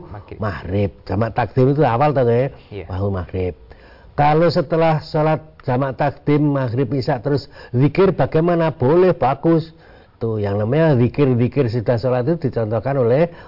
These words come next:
Speaker 2: Rasulullah. Jangan sampai begitu selesai sholat, segera lari, segera meninggalkan tempat sholat, tidak.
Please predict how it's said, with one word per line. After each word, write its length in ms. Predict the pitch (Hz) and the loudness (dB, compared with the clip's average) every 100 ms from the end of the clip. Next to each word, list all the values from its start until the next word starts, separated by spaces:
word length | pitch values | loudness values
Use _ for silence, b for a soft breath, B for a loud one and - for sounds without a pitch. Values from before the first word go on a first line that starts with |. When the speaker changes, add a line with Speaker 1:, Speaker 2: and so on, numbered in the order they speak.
| B 107 | B -4
Speaker 2:
Rasulullah. 480 | 101 101 92 90 87 | -4 -4 -6 -6 -8
Jangan 240 | 98 107 110 | -4 0 0
sampai 400 | 107 160 156 B B B | 2 2 0 B B B
begitu 400 | 113 120 107 117 | -6 -4 -2 -2
selesai 400 | 113 113 117 113 | -2 -2 0 0
sholat, 240 | 127 147 | 0 -2
segera 400 | - - 110 104 | -2 -4 -2 -2
lari, 400 | 101 107 117 135 | -2 -2 0 -2
segera 400 | - 107 104 104 101 B B B | -4 -6 -4 -4 -6 B B B
meninggalkan 640 | - 113 110 101 101 110 98 | -4 0 0 0 -2 -2 -4
tempat 320 | 101 107 - | -2 -4 -4
sholat, 240 | 107 135 | -4 -4
tidak. 400 | 110 101 - - | -4 -6 -8 -14